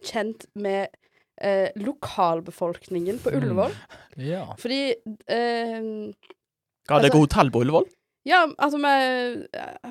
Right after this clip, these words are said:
Speaker 1: det hotellet som ligger liksom, henger i lag med
Speaker 2: I, i stadion,
Speaker 1: Ullevål stadion.
Speaker 2: sant? Ja, det er to noter.
Speaker 1: Eh, der bodde vi. Eh, men, eh, nei, altså, det var det, eh, av en eller annen grunn alle de som bodde i det området der, sånn unge på vår alder, liksom. De
Speaker 3: Ja.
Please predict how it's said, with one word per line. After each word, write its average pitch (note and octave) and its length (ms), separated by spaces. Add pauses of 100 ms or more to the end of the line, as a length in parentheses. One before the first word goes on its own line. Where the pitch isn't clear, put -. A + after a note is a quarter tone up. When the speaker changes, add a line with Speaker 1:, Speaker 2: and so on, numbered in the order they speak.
Speaker 1:
det C4 160
hotellet A3+ 320
som - 160
ligger F#3+ 380
liksom, F#3+ 500
henger G3+ 240
i F#3+ 60
lag F3+ 180
med F3 80
Speaker 2:
I, - 40
i - 20
stadion, F#2+ 280
Speaker 1:
Ullevål F2+ 40
stadion. - 340
Speaker 2:
sant? - 140
Ja, - 80
det F2+ 60
er F#2 100
to F#2+ 100
noter. - 240 (120)
Speaker 1:
Eh, G#3+ 840 (340)
der D4 140
bodde B3+ 200
vi. F3 100 (540)
Eh, A3+ 220
men, B3+ 480
eh, A#3+ 320
nei, C#4 280 (100)
altså, C4 220 (240)
det B3+ 120
var B3+ 160
det, A#3 160 (260)
eh, A#3 200
av A3+ 100
en A3 60
eller G#3 100
annen G3+ 60
grunn G#3+ 180
alle G3 200
de G3 120
som G3 140
bodde F#3+ 240
i F#3 80
det F#3+ 80
området E3+ 400
der, A3 180 (220)
sånn A3+ 220
unge F3+ 760 (720)
på B3 120
vår G3+ 200
alder, F3+ 320
liksom. A3+ 300
De - 80
Speaker 3:
Ja. C4 100